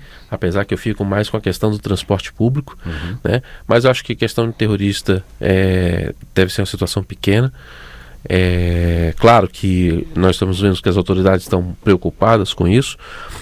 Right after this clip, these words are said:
Speaker 1: Eu me preocupo mais com a questão, sabe, do, do transporte público, essa questão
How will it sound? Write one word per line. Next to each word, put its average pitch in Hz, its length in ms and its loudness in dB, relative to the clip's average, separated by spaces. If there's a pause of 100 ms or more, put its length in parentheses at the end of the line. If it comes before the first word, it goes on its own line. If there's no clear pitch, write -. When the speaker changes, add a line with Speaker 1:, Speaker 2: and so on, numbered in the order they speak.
(120)
Speaker 1:
Eu 139 140 6
me 151 80 4
preocupo 151 420 0
mais 156 200 2
com 170 80 0
a - 20 -6
questão, 160 300 0
sabe, 156 240 0
do, 139 180 2
do - 180 -2
transporte 120 560 0
público, 151 320 2
essa 120 200 0
questão 123 340 -2